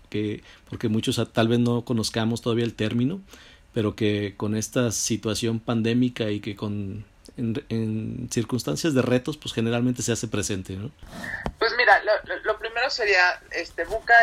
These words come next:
Speaker 2: es por las, por las siglas en, en inglés, en español sería más como vica, pero buca quiere decir, eh,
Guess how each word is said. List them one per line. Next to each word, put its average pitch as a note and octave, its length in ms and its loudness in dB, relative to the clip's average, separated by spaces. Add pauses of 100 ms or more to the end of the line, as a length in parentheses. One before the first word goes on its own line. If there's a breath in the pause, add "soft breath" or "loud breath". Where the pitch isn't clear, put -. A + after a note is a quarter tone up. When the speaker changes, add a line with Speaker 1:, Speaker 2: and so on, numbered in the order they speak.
Speaker 2:
es F#3+ 120 -6
por F#3+ 260 -6
las, C#3+ 340 0 (140)
por D#3+ 140 -8
las D3 140 -4
siglas E3+ 480 -2
en, C#3+ 140 -10 (120)
en D3+ 160 -14
inglés, D3+ 480 0
en D3 140 -6
español C#3+ 360 -6
sería C#3+ 640 0
más C#3+ 180 -2
como C#3+ 300 -6
vica, D#3+ 400 -2 (680 loud breath)
pero G3 260 4
buca A3 340 2
quiere G3+ 240 0
decir, F#3 600 -4
eh, D#3+ 340 -4